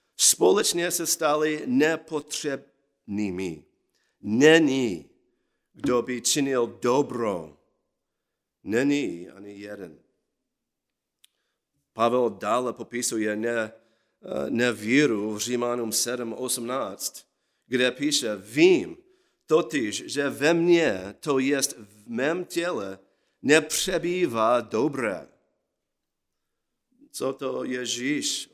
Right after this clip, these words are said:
v Matoušovi dvacet tři, dvacet sedm a dvacet osm řekl o farizejích, platili i o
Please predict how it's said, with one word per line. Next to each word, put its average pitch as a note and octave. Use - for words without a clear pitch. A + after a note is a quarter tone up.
v -
Matoušovi A#2
dvacet A#2
tři, B2
dvacet A2
sedm A#2
a G#2+
dvacet A2+
osm A2
řekl C#3
o A2+
farizejích, A#2
platili C#3
i C3
o C#3